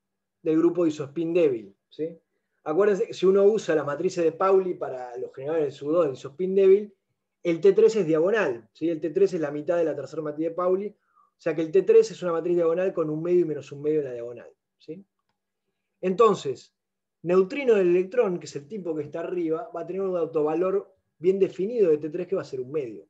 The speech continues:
¿sí? Porque es el tipo que está arriba. Y en cambio, electrón left,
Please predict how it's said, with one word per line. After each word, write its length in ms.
¿sí? 160
Porque 180
es 80
el 80
tipo 200
que 80
está 100
arriba. 360
Y 80
en 80
cambio, 240
electrón 420
left, 360